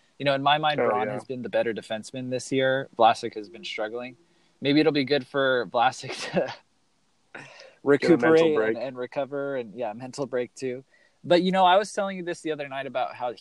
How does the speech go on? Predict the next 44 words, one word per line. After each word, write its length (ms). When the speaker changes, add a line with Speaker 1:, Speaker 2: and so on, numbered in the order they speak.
Speaker 1:
Heed 320
and 180
Ryan 320
getting 300
some 280
playing 300
time 260
might 180
not 180
be 100
bad 420
long-term 600
in 60
case 260
there's 200
any 220
injuries, 460
'cause 200
they'll 160
have 220
had 260
that 140
experience 580
in 80
the 60
season. 460
So 120
if 120
they 80
need 160
to 80
come 180
into 120
the 80
playoffs, 480
it'll 80
be 100
helpful. 420
And 80
I 60
was 180
Speaker 2:
Yeah. 60
Speaker 1:
thinking 340
how 460